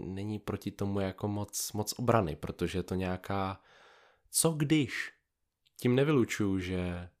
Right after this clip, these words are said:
mi to třeba nejde, ale nevylučuju ani to, že mi to vlastně může jít.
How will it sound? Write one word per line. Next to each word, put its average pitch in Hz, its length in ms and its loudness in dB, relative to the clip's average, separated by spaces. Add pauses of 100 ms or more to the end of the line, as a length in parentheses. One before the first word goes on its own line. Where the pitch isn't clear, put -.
(260)
mi 95 160 -6
to 95 100 -4
třeba 92 320 -4
nejde, 104 400 0 (300)
ale 120 400 4 (540)
nevylučuju 123 600 2
ani 110 200 0
to, 110 140 2
že 110 140 0
mi 110 100 0
to 107 120 0
vlastně 104 300 -2
může 92 360 0
jít. 127 320 -4